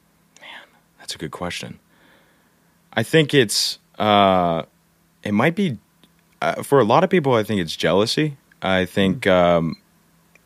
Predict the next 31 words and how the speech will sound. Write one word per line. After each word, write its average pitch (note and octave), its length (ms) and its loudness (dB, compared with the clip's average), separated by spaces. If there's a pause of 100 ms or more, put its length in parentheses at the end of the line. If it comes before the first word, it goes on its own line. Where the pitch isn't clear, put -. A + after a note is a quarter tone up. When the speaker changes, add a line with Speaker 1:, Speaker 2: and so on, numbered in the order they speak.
(300)
Speaker 1:
especially A2 440 2
when G2 120 4
I F2+ 40 2
started F2+ 320 2
out F2+ 200 2
in, E2+ 300 -2
in E2 140 -4
business E2+ 560 -2
and E2 220 -4 (240)
starting F#2 340 4
these E2+ 180 2
e-commerce E2 400 0
businesses D#2+ 540 -2
in D#2+ 80 -2
high D#2+ 160 0
school, E2 320 0
a - 20 2
lot F2+ 120 0
of G#2 60 2
my G2 100 0
friends F#2+ 260 -2
were F2+ 80 -2
like, D#2 260 -4 (540)
you G2 60 -4
know, F2+ 40 -2
"Dude, G2 180 0
what G#2+ 120 2
are C3+ 40 0
you A#2+ 80 0
doing? E2+ 420 0
Like, D#2 360 -8